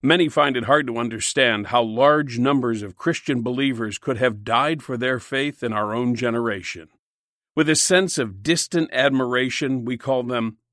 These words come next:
simple-hearted nationals. God calls them overcomers. Professing Christians in our North American churches can hardly comprehend so costly a price for the faith we take for granted.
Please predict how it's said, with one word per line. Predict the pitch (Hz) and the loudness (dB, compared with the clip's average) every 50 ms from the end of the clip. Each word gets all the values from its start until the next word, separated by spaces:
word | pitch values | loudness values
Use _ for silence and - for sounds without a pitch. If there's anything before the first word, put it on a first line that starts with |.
| _ | _
simple-hearted | - - - 165 151 - 151 127 98 120 127 123 117 113 98 92 | -2 0 0 2 2 0 -2 0 2 2 2 2 0 -2 -4 -4
nationals. | 104 113 113 107 98 - - 90 80 71 69 - - - - _ _ _ _ _ _ _ - 107 | -4 -2 -4 -4 -6 -8 -10 -12 -14 -16 -18 -20 -20 -20 -20 _ _ _ _ _ _ _ -18 -10
God | 104 - 156 165 170 160 131 | -2 2 2 4 4 2 0
calls | - 117 113 104 104 98 87 | 0 0 2 2 0 -2 -2
them | - 117 113 117 - _ - | -2 0 0 -2 -2 _ 2
overcomers. | 139 151 143 151 156 135 - - 123 107 87 80 71 64 - - - - _ _ _ _ _ _ _ _ _ _ _ _ _ - | 2 4 4 2 0 0 2 2 2 2 2 -2 -8 -14 -16 -20 -20 -20 _ _ _ _ _ _ _ _ _ _ _ _ _ 0
Professing | - 139 127 - - 175 180 - - 208 202 - | 2 2 2 4 2 2 2 0 -2 -4 -4 -2
Christians | - - 175 160 - - - 170 165 160 127 | 0 2 2 2 0 0 2 4 4 4 4
in | 147 127 | 4 4
our | 117 110 107 | 4 2 2
North | 107 113 131 156 170 185 170 - | 0 2 4 4 4 2 2 0
American | 180 151 143 147 147 147 131 - 156 139 | 0 2 2 4 2 2 0 -2 -2 -4
churches | 110 - - 139 135 120 - 139 131 113 | -2 -2 -2 -2 -2 -2 -2 -4 -4 -4
can | - 117 101 90 | -4 -4 -6 -6
hardly | - - - 156 165 175 170 175 | -6 -2 2 2 2 2 0 -2
comprehend | 156 - - 147 147 139 - 151 135 113 107 123 131 135 120 | -4 0 2 2 2 2 0 -2 -4 -2 -2 0 0 0 -2
so | - - 107 90 | -2 -4 -6 -6
costly | - - - 143 151 147 - - 147 135 131 | -8 -6 -4 -2 -2 -2 -4 -6 -6 -4 -4
a | 123 | -4
price | 113 - - 127 117 123 120 | -6 -4 -2 -2 -2 -2 -4
for | - - - 120 | -8 -10 -8 -8
the | 117 120 | -8 -8
faith | - - 120 104 95 95 - - | -4 -4 -2 -2 -2 -4 -8 -8
we | 113 110 | -8 -8
take | - - 107 101 90 | -6 -6 -6 -6 -6
for | - - 107 | -8 -10 -10
granted. | 90 104 101 92 87 85 82 76 71 71 | -8 -6 -4 -4 -4 -6 -10 -16 -18 -18